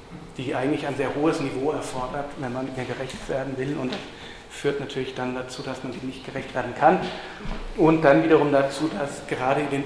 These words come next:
U S A Leute versuchen, das trotzdem zu verkaufen auf dem Markt und dann eine unsägliche Sprache fa-,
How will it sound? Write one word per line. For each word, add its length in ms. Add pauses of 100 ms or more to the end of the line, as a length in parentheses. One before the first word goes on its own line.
U 80
S 160
A 340
Leute 220
versuchen, 460
das 100 (100)
trotzdem 420
zu 80
verkaufen 720
auf 180
dem 160
Markt 280 (100)
und 60
dann 180 (180)
eine 220
unsägliche 640
Sprache 480
fa-, 220